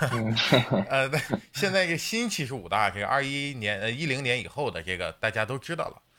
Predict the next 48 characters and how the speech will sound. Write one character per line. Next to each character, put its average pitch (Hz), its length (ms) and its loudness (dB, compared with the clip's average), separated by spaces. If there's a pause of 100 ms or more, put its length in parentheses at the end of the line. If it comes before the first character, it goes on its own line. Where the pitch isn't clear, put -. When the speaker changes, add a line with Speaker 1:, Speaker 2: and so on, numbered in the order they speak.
(240)
Speaker 2:
所 156 160 0
以 151 100 4
咱 117 240 0
聊 123 220 2
一 156 40 2
聊 110 200 2
的 120 160 -8
那 117 100 -8
个 95 260 -2
远 101 320 -4
古 165 120 -12 (100)
的， - 60 -20 (260)
很 110 180 -10
多 156 140 0
人 139 220 0
是 131 240 -2
听 - 280 -4
过 208 120 2
这 175 100 -2
些 175 140 0
人 135 120 0
的 165 60 -4
名 92 320 -6
字， 143 220 -8 (500)
对 240 200 2
他 214 260 2
们 226 140 0
的 202 80 2
那 175 140 -2
个 143 80 -2
事 190 180 -4
迹 160 160 -4
可 - 120 -12
能 107 140 -10
知 180 120 -8
道 180 100 -2
个 151 80 -4
大 175 160 0
概， - 220 -10 (240)
但 120 120 -2
知 156 140 -8
道 156 100 -2
的 120 140 -2
不 - 160 -16
是 - 80 -16
太 - 160 -8
详 - 320 -10
细。 - 220 -14